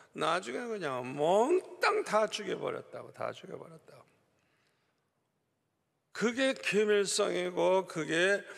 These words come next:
예? 자기 외삼촌 강 목사예요. 어? 제가 그 강 목사의 친척 되는 목사를 내가 엘에이에서 만났는데,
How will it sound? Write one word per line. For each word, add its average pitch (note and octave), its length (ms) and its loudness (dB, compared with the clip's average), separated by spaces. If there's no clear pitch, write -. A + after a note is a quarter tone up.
예? F#3 200 -2
자기 D3+ 340 0
외삼촌 D3+ 680 -2
강 C#3 300 -6
목사예요. C3+ 1120 -6
어? D3+ 300 -12
제가 D3 300 -2
그 C#3 180 -4
강 D#3 300 -4
목사의 C3+ 580 -4
친척 F3+ 500 -2
되는 D3 300 -2
목사를 C3 480 -4
내가 B2+ 240 -2
엘에이에서 C#3+ 560 -2
만났는데, B2+ 1000 -8